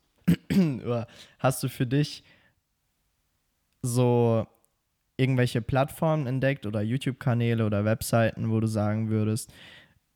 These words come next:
da habe ich am regelmäßigsten mich informiert und weitergebildet?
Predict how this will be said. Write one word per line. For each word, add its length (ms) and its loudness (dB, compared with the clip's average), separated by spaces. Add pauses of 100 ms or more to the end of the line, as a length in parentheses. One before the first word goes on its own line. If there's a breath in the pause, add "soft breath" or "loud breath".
(1000)
da 220 4
habe 180 4
ich 140 -2
am 120 0
regelmäßigsten 1300 -2 (260)
mich 360 0
informiert 680 0
und 120 -2
weitergebildet? 680 0